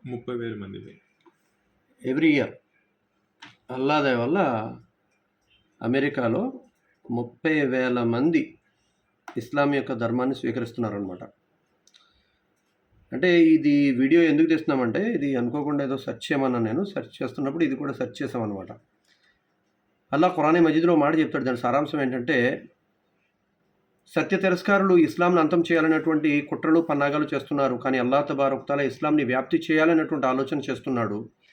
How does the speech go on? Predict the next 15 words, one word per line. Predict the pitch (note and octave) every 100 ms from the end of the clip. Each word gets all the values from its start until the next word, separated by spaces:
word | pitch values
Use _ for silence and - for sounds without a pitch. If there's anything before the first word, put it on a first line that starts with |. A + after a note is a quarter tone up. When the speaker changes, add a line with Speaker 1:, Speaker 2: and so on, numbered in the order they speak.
| _ -
Speaker 2:
నిశ్చయముగా | C#3 - F#3 F3 E3 F3+ F3+
అల్లా | C#3+ C#3+
అనుకున్నదే | E3+ D#3 D3 D#3 D#3+ F3
జరుగుతుంది | C#3+ C#3+ C3 C#3 C3
అంటాడు | C#3+ B2 A2+
అల్లా. | G#2 - _ _ _ _ _ _ _ _ _ _ _ B2
మనం | C3+ C#3+ D3+ D3+ D3 D3+ - - _ _ _ _ _
కంగారు | C3+ D#3+ A3 G#3+
పడటం | G3 F3+ F3+
కంటే | D#3+ C3+ G3+ C4+ - - _ _ _ _ -
సహనంగా | C#3+ B2 E3 F3+ F#3 F#3 F#3+ - -
అల్లాతో | C3+ D#3+ E3+ F3
సంబంధాలు | - C3 F#3 G3 A3+
దృఢపరుచుకోవాలి | G3 F3+ F3 D#3+ - D#3+
అంతే. | C3+ D3 D#3 -